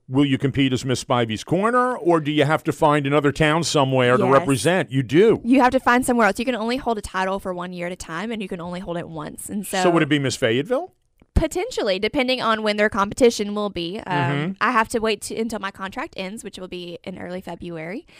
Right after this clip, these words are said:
Speaker 2: And then after that, I'm free to compete. So
Speaker 1: Can
Speaker 2: we'll
Speaker 1: you
Speaker 2: see.
Speaker 1: be Miss Mecklenburg County again?
Speaker 2: I cannot.
Speaker 1: You
Speaker 2: I would,
Speaker 1: cannot. So
Speaker 2: no.
Speaker 1: once, one and done.
Speaker 2: One and done.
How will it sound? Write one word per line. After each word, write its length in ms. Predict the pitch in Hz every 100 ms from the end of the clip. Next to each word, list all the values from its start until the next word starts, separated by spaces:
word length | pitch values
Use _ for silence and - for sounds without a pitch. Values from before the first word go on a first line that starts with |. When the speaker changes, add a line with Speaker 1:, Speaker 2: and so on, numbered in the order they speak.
| - -
Speaker 2:
And 160 | 202 202
then 100 | 196
after 220 | 190 202
that, 160 | 190 180
I'm 160 | 190
free 140 | 214 175
to 60 |
compete. 440 | - 196 - - -
So 80 |
Speaker 1:
Can 100 | 208
Speaker 2:
we'll 100 | 165
Speaker 1:
you 60 | 165
Speaker 2:
see. 40 | 160
Speaker 1:
be 120 | 160
Miss 220 | 170 151
Mecklenburg 500 | 170 156 175 165 175
County 340 | 165 165 190
again? 280 | 196 202 214
Speaker 2:
I 120 | 220
cannot. 540 | 220 247 226 214 180 -
Speaker 1:
You 60 | 208
Speaker 2:
I 20 |
would, 80 | 208
Speaker 1:
cannot. 400 | 156 143 98 101
So 160 | 135
Speaker 2:
no. 60 | 127
Speaker 1:
once, 420 | 139 156 139 -
one 280 | 127 135 156
and 140 | 156 143
done. 260 | 131 113
Speaker 2:
One 160 | 208 220
and 140 | 226 226
done. 380 | 165 143 214